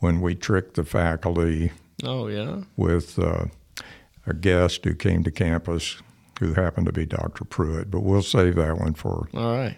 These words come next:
Speaker 1: for another time.
Speaker 2: Add it to my notes.
Speaker 1: But when, when he envisioned the Effluent Water Project, and he got, um, Representative Mahon to support us, and we received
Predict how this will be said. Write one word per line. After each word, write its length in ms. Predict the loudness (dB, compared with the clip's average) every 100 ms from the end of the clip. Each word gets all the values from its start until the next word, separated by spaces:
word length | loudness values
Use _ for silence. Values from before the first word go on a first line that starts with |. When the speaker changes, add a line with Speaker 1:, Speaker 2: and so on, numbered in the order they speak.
| -4
Speaker 1:
for 140 | 2
another 320 | 4 4 4
time. 340 | 0 2 2 4 2
Speaker 2:
Add 20 |
it 60 | 2
to 40 | 2
my 180 | 4
notes. 420 | 4 2 0 -4 -10 -14 -20 _
Speaker 1:
But 520 | 8 8 6 0 -8 -20 -20 _ _ _
when, 480 | 2 4 6 4 0 -2
when 240 | 0 2 4
he 560 | 6 6 8 6 4 4
envisioned 840 | 2 2 4 6 6 6 4 4
the 140 | 2 0
Effluent 420 | 0 2 2 2
Water 320 | 2 4 4
Project, 800 | 0 -2 -2 -2 -6 -10 -14 -6
and 120 | -2 -2
he 80 |
got, 440 | 0 -2 -2 -8 -6
um, 300 | -2 -2 -4 -6 -20 -20 -20 _
Representative 640 | -2 -2 0 2 2 0 0
Mahon 720 | 2 2 2 -2 -2 -2 -4
to 320 | -2 -2 -2
support 540 | -4 -6 -2 0 2
us, 220 | 0 -2
and 140 | -2 -2
we 100 | -2
received 680 | -2 -2 -2 -2 -2 -4